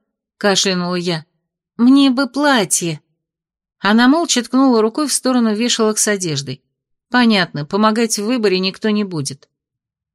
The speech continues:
Пришлось прикидывать на глазок, что может подойти. Выбрала я два платья. Одно совсем серенькое, а другое относительно нарядное,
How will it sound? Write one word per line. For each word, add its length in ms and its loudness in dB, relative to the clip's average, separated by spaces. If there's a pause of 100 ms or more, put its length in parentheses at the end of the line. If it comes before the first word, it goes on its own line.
Пришлось 480 0
прикидывать 600 -4
на 100 0
глазок, 480 -2
что 240 -2
может 320 0
подойти. 640 -4 (680)
Выбрала 520 2
я 220 2
два 220 -2
платья. 520 -4 (480)
Одно 340 2
совсем 400 2
серенькое, 800 -2
а 160 0
другое 400 0
относительно 600 0
нарядное, 640 0